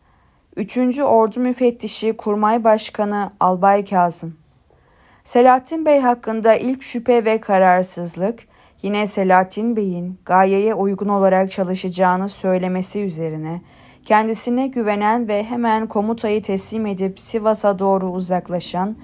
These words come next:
Refet Bey tarafından gösterilmiş oldu. Refet Bey'in Amasya'dan çektiği bir telgraf, yalnız Selahattin Bey hakkındaki şüpheyi değil,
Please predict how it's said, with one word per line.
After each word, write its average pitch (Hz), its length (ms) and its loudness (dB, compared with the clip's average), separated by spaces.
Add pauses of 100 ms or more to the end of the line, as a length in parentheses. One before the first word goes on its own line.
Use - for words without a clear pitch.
(320)
Refet 190 320 -2
Bey 185 160 0
tarafından 175 600 -2
gösterilmiş 180 800 -6
oldu. 170 380 -6 (840)
Refet 247 420 4
Bey'in 233 180 4
Amasya'dan 220 720 2
çektiği 208 560 -2
bir 202 120 -2
telgraf, 185 760 0 (460)
yalnız 262 400 4
Selahattin 220 680 2
Bey 240 140 4
hakkındaki 220 680 2
şüpheyi 185 540 -4
değil, 180 340 -6